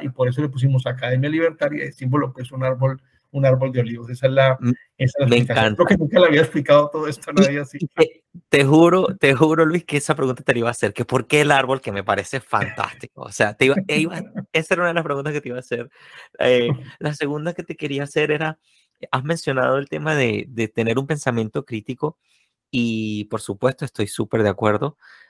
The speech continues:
Speaker 2: además de que también lo veo necesario y tengo también motivos para decir por qué es tan importante tener un pensamiento crítico, pero ya que eres filósofo, además de abogado,
Speaker 1: Ujú.
Speaker 2: este, con lo cual entiendes las leyes, el rol de las leyes, y el uso,
Speaker 1: Ujú.
Speaker 2: el mal uso, el desuso y el abuso de las leyes,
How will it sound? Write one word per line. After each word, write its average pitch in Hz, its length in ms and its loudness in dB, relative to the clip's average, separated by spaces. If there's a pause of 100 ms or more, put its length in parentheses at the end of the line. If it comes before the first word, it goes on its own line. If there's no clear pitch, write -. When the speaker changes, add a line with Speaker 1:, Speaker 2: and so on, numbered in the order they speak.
(120)
Speaker 2:
además 110 440 2
de 113 160 -6
que 101 760 -4
también 98 320 -2
lo 107 100 4
veo 113 160 4
necesario 107 640 -2
y 92 120 -6
tengo 101 340 -6
también 104 360 -4
motivos 113 440 -4
para 104 180 -4
decir 101 280 -6
por 110 180 -6
qué 113 80 -8
es - 60 -10
tan 113 140 -6
importante 107 640 -2
tener 101 220 -6
un 104 80 -6
pensamiento 107 480 -8
crítico, 120 420 -4 (320)
pero 113 160 4
ya 120 220 4
que 151 140 0
eres 143 160 0
filósofo, 107 640 -2
además 104 440 0
de 135 100 0
abogado, 101 560 2 (440)
Speaker 1:
Ujú. 120 220 -10
Speaker 2:
este, 95 400 -6 (160)
con 98 160 -2
lo 101 80 -6
cual 101 180 0
entiendes 113 400 0
las 98 140 0
leyes, 110 480 0
el 95 120 -6
rol 98 160 0
de 101 100 0
las 98 120 -2
leyes, 107 520 0
y 101 140 -4
el 107 160 -2
uso, 143 380 2
Speaker 1:
Ujú. - 100 -6
Speaker 2:
el 101 140 -2
mal 110 200 0
uso, 120 420 0
el 107 160 -4
desuso 113 600 0
y - 80 -2
el 101 120 0
abuso 110 540 0
de 110 120 -2
las 101 140 -6
leyes, 104 460 -2